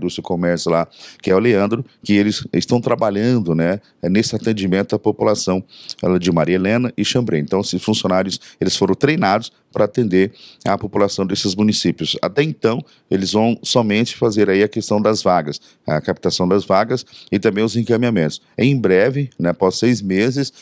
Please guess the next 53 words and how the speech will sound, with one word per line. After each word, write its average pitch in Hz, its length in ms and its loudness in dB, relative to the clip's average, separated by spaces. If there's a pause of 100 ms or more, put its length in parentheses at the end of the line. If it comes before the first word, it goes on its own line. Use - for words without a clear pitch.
(220)
que 85 80 0
o - 20 4
Ministério 92 380 2
do - 20 -20
Trabalho 87 380 2
exige 95 420 0
isso, 110 320 0 (180)
será 98 220 0
fornecido 107 500 -2
uma 113 180 2
senha, 104 420 0 (240)
onde 113 260 2
lá, 117 380 4 (260)
né, 87 140 0
vão 98 180 2
ter 101 220 0
também 101 220 0
o 104 40 2
atendimento, 104 580 -2 (200)
eles 87 120 0
vão, 143 100 -2 (160)
eh, 92 160 4
os 92 160 0
moradores 123 540 0
lá 90 100 2
vão 98 200 -2
poder 95 360 0
dar 104 200 0
entradas 95 560 -2
aí 90 180 0 (240)
no 107 80 0
seguro-desemprego. 98 800 0
Então 87 180 -2
não 113 220 0
vai 95 200 2
ser 107 160 -2
mais 113 160 0
preciso 110 520 0 (280)
eles 101 200 0
saírem 117 340 2
dos 101 160 -2
seus 95 180 2
referidos 87 380 -2
municípios 101 580 0 (240)
e 101 120 2
vir 107 180 2
até 104 160 0
o 104 40 -2
Moarama. 80 400 -2
Os 76 180 -4
atendimentos 95 520 0
serão 98 200 0
feitos, 92 440 -2